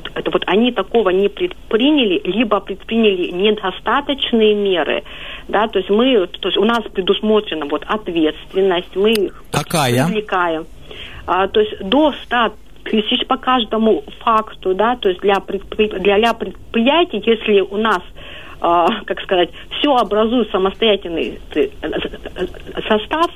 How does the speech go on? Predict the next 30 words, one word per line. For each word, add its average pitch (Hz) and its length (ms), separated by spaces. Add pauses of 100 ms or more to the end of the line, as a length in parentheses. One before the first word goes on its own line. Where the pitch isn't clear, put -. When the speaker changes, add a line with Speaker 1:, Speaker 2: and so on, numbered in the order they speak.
(340)
Speaker 1:
то 185 80
есть - 120
это 226 180
по 208 140
каждому 175 580
факту 240 540
до 208 200
ста 202 320 (220)
тысяч. - 560 (360)
Я 220 200 (140)
думаю, 254 340
предпри-, 214 500
предприятия, 226 840
они, 220 280
по 202 240
сути, 220 460
ну, 214 200 (360)
напрямую 220 920
заинтересованы 185 1120
в 190 120
том, 359 280 (400)
чтобы 202 320
не 254 280
привлекли 226 580
к - 200 (120)
ответственности. - 1040
Скрывать 277 440
от 240 140
нас 180 220 (220)
ничего 196 580